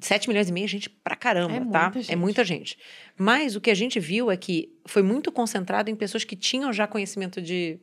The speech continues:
Speaker 1: assim, muito mais conhecimento, mais renda. Então, assim, aquela anedota da, da, da pessoa que não tem a menor noção, sabe? Assim, do tipo que não,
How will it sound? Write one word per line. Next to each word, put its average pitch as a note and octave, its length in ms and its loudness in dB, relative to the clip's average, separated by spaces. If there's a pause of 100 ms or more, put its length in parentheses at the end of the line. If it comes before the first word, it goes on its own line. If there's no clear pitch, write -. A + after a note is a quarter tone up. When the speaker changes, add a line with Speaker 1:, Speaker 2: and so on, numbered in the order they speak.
(160)
Speaker 1:
assim, F3 200 0
muito G#3+ 220 2
mais G#3+ 160 2
conhecimento, F#3+ 600 -2 (240)
mais F#3 200 2
renda. F3+ 240 2
Então, G3 160 -2
assim, G#3+ 220 -2 (320)
aquela G3+ 580 2
anedota F3 520 2
da, D3+ 180 0 (260)
da, E3+ 200 0
da E3+ 140 2
pessoa G3+ 440 4
que G3 100 -6
não F#3 60 -4
tem A3 140 0
a - 20 0
menor G#3+ 240 2
noção, G3 760 2 (280)
sabe? G#3 320 2
Assim, G3+ 160 0
do F3+ 80 0
tipo - 140 -14
que G3+ 80 -4
não, G3 140 -2